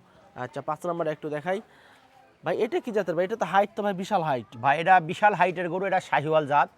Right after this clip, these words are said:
Speaker 1: শাহিওয়াল
Speaker 2: ভাই,
Speaker 1: জাতের
Speaker 2: আমার
Speaker 1: গরু।
Speaker 2: ভিতরে কোনো দেশি গরু নাই, একটা গরু দেশি দেখাইতে পারবেন না আপনি।
Speaker 1: আচ্ছা,
Speaker 2: প্রত্যেকটাই
Speaker 1: সবসময় তো,
Speaker 2: শাহিওয়াল।
Speaker 1: সবসময় তো ভালো কালেকশন করার চেষ্টা করেন শাহিওয়াল গরুই বিশেষ করে।
Speaker 2: জি ভাই।
Speaker 1: আচ্ছা, এটা দাঁতে কি অবস্থা ভাই?
Speaker 2: ভাই, এটারও দাঁত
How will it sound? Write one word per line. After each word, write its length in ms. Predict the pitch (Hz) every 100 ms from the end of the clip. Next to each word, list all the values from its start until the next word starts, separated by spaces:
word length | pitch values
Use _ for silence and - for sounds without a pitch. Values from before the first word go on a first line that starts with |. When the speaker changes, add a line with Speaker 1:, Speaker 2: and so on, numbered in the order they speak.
| -
Speaker 1:
শাহিওয়াল 460 | - 170 180 180
Speaker 2:
ভাই, 80 | 175
Speaker 1:
জাতের 140 | 180 190
Speaker 2:
আমার 140 | 196
Speaker 1:
গরু। 80 | 208
Speaker 2:
ভিতরে 260 | 233 226
কোনো 280 | 185 160 214
দেশি 320 | 170 208 -
গরু 200 | 190 196
নাই, 260 | 160 120 104
একটা 280 | - - 196
গরু 200 | 190 202
দেশি 300 | 185 190 185
দেখাইতে 320 | 165 151 147
পারবেন 240 | 131 107 104
না 80 | 95
আপনি। 180 | 87
Speaker 1:
আচ্ছা, 480 | 90 _ _ _ -
Speaker 2:
প্রত্যেকটাই 300 | - 143 240
Speaker 1:
সবসময় 320 | 240 226 294
তো, 140 | - 285
Speaker 2:
শাহিওয়াল। 220 | 277 262
Speaker 1:
সবসময় 540 | - 254 240 269 254
তো 100 | 247
ভালো 260 | 214 185 233
কালেকশন 460 | 214 208 208 214 196
করার 180 | 190
চেষ্টা 300 | - 180 196
করেন 260 | 185 190 190 -
শাহিওয়াল 420 | - 196 202 185
গরুই 220 | 175 170
বিশেষ 320 | 160 143 156 -
করে। 200 | 127 107 123
Speaker 2:
জি 100 | 151
ভাই। 160 | 131 92
Speaker 1:
আচ্ছা, 360 | 131 127 127 113 _ - -
এটা 200 | - 208
দাঁতে 280 | 190 175 208
কি 140 | 196
অবস্থা 240 | 196 - 185
ভাই? 180 | 185 202
Speaker 2:
ভাই, 240 | 131 160 190
এটারও 240 | 214 220
দাঁত 180 | 202